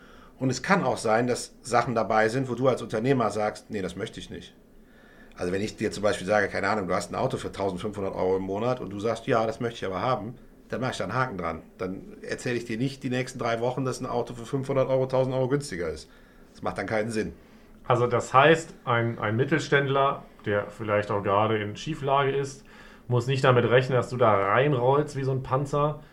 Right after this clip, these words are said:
Speaker 2: alles platt machst, deine Lösungsansätze hinlegst und dann wird das genauso gemacht.
Speaker 1: Auf gar keinen Fall. So würde ich nicht beraten wollen und ich glaube, so kann man auch nicht in dem Bereich beraten, wo ich beraten möchte. Ich möchte halt die kleinen mittelständischen Unternehmen beraten und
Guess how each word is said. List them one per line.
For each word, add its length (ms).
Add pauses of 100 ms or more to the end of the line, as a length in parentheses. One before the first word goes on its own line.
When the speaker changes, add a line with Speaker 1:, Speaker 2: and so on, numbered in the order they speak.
(120)
Speaker 2:
alles 320
platt 260
machst, 400 (140)
deine 300
Lösungsansätze 720
hinlegst 400
und 60
dann 140
wird 120
das 140
genauso 280
gemacht. 360 (260)
Speaker 1:
Auf 140
gar 120
keinen 220
Fall. 320
So 160
würde 200
ich 140
nicht 220
beraten 460
wollen 320
und 100
ich 100
glaube, 280
so 100
kann 180
man 140
auch 160
nicht 320
in 140
dem 160
Bereich 340
beraten, 400
wo 80
ich 100
beraten 380
möchte. 400 (580)
Ich 80
möchte 280
halt 160
die 40
kleinen 320
mittelständischen 560
Unternehmen 480
beraten 480
und 320